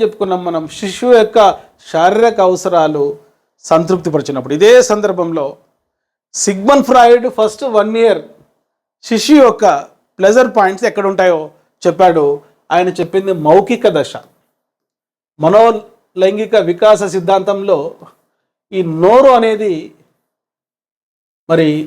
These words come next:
ఇడ్లో ఉండేటువంటి లిబిడో సంతృప్తి చెందేటువంటి స్థానం. పిల్లలు రుచి చూడడం ద్వారా, పిల్లలు వస్తువును నోట్లో పెట్టుకోవడం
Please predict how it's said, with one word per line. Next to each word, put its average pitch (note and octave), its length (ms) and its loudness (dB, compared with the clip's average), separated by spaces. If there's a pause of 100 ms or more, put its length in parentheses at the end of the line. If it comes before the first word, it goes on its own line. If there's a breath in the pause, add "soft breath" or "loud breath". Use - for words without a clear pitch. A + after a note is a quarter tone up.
(320)
ఇడ్లో C4 260 4 (100)
ఉండేటువంటి A3+ 480 -2 (140)
లిబిడో A3 320 0 (320)
సంతృప్తి A#3 460 -2 (100)
చెందేటువంటి G#3 640 0
స్థానం. D3+ 300 -2 (680)
పిల్లలు G3+ 320 2 (140)
రుచి F#3+ 220 -2
చూడడం F3 320 2
ద్వారా, D3 240 -4 (640)
పిల్లలు A3 340 4
వస్తువును A3 540 2
నోట్లో G3+ 300 2
పెట్టుకోవడం F#3 380 -2